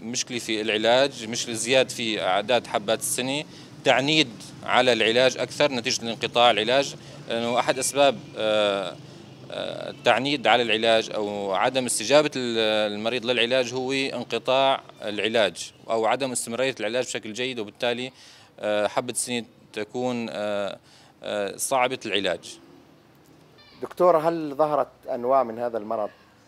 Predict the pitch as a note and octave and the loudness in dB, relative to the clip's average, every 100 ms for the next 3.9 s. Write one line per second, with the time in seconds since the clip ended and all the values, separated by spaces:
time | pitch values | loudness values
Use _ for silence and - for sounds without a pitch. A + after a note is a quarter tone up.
0 | _ - C3+ B2+ A#2 A2+ G#2+ G#2+ G#2 B2 | _ -6 -4 2 2 2 0 0 2 2
1 | B2+ A#2+ A#2 A#2 G#2+ A2+ D3 C#3 A#2 G#2+ | 2 0 -2 -2 -2 -2 -2 -2 -2 -2
2 | A2 B2 A#2 A#2+ B2+ B2+ C#3+ C3+ B2+ - | 0 0 -2 -2 -2 -2 0 0 -2 -6
3 | - - C3+ C3+ C#3+ C3 B2+ A#2+ | -12 -12 -10 -2 2 4 4 2